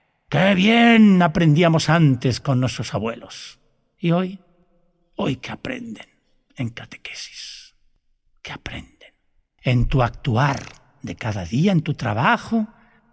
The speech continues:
ahí tienes que aprender esa grande esperanza.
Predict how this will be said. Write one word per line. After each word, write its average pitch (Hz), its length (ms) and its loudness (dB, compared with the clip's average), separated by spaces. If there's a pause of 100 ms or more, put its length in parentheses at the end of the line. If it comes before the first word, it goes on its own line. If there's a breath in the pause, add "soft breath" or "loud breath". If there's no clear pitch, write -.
(140)
ahí 110 340 -2
tienes 117 400 -2
que - 120 -6
aprender 95 460 -6
esa 95 240 -4
grande 104 600 -2
esperanza. - 680 -16